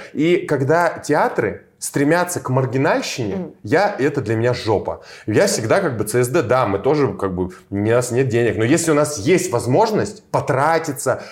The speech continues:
Speaker 1: з-, м, пригласить режиссёров, я никогда это, я не буду скрывать, что у нас
Speaker 2: Мгм.
Speaker 1: этого нет. У нас, блин, приезжали там замечательный Герман Греков, у нас тут шикарнейший спектакль. Ой, прости, я тебя плевал.
Speaker 2: Нет,
Speaker 1: Вот.
Speaker 2: да,
Speaker 1: Э,
Speaker 2: нет,
Speaker 1: как
Speaker 2: блин.
Speaker 1: бы,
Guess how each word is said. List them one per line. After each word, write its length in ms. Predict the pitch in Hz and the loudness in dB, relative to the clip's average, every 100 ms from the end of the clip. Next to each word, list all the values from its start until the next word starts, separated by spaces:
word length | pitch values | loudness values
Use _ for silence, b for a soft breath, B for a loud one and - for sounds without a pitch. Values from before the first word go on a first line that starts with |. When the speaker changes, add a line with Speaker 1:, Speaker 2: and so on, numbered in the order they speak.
| B | B
Speaker 1:
з-, 320 | 117 98 110 | -10 -8 -6
м, 400 | 135 131 120 - | 2 2 2 -2
пригласить 500 | 147 135 147 147 170 | -2 2 2 2 -2
режиссёров, 600 | 165 156 147 165 117 - - | -2 -2 0 0 0 -2 -14
я 280 | 98 104 151 | -8 0 2
никогда 400 | 156 160 135 120 | 2 -2 0 0
это, 240 | 104 101 95 | 0 -6 -4
я 220 | 131 143 | 2 2
не 120 | 147 139 | 2 0
буду 300 | 165 123 107 | 0 -2 -4
скрывать, 540 | - 120 131 113 101 | -4 -2 2 2 0
что 160 | - 104 | -6 -2
у 40 | |
нас 200 | 104 98 | -2 -4
Speaker 2:
Мгм. 80 | 98 | -4
Speaker 1:
этого 180 | 107 104 | -2 -2
нет. 220 | 101 82 B B B | -2 -4 B B B
У 80 | 120 | 2
нас, 260 | 135 - - | 4 2 -2
блин, 260 | 104 123 | -4 -2
приезжали 380 | 120 123 110 123 | -2 0 2 2
там 200 | 123 110 | 0 -4
замечательный 540 | 92 110 107 127 123 107 | -4 -6 -2 0 0 0
Герман 300 | 117 117 107 | 0 0 0
Греков, 260 | 120 92 | 0 0
у 40 | 98 | -6
нас 100 | 98 | -6
тут 200 | 98 - - | -10 -12 -18
шикарнейший 680 | - 127 131 120 107 104 98 | -8 -4 0 2 0 -4 -8
спектакль. 480 | - 113 120 104 92 B - | -8 -2 -2 -2 -6 B -4
Ой, 180 | 120 139 - | 0 0 -2
прости, 260 | 92 - | -10 -6
я 60 | 92 | -6
тебя 160 | 92 85 | -4 -6
плевал. 340 | 90 82 - _ _ _ - 226 | -4 -6 -8 _ _ _ -8 -2
Speaker 2:
Нет, 220 | 220 104 | 0 2
Speaker 1:
Вот. 200 | 113 110 B B 208 | 2 2 B B 0
Speaker 2:
да, 840 | 208 107 107 104 104 101 101 101 | 4 6 6 6 6 6 4 4
Speaker 1:
Э, 40 | 107 | 2
Speaker 2:
нет, 80 | 139 | 2
Speaker 1:
как 100 | 127 117 | 0 2
Speaker 2:
блин. 0 | |
Speaker 1:
бы, 300 | 120 110 | 4 2